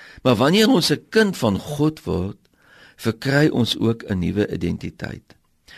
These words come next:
Ons word 'n nuwe mens. Dit is hoekom ons van 'n wedergeboorte praat, wanneer iemand 'n volgeling van Jesus word. 'n Mens kry dan mos 'n nuwe identiteit voor God, net soos 'n baba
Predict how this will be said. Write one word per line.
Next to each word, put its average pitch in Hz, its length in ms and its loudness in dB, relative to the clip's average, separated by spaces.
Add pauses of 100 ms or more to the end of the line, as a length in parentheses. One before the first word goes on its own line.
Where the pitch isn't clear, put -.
Ons 120 300 2
word 139 380 4
'n 101 300 2
nuwe 123 360 2
mens. 82 720 -6 (560)
Dit 208 160 2
is 175 140 6
hoekom 120 300 0
ons 110 160 0
van 123 140 2
'n 110 80 6
wedergeboorte 90 800 0
praat, 78 400 -8 (460)
wanneer 113 280 4
iemand 127 340 2
'n 98 60 -2
volgeling 104 540 -2
van 95 160 -4
Jesus 85 480 -4
word. 78 360 -10 (640)
'n 117 120 4
Mens 147 340 4
kry 127 200 0
dan 107 200 4
mos 104 200 -2
'n 104 100 0
nuwe 104 200 2
identiteit 95 640 -2
voor 85 160 -4
God, - 300 -6 (480)
net 147 280 4
soos 107 160 -4
'n 85 120 -2
baba 85 500 0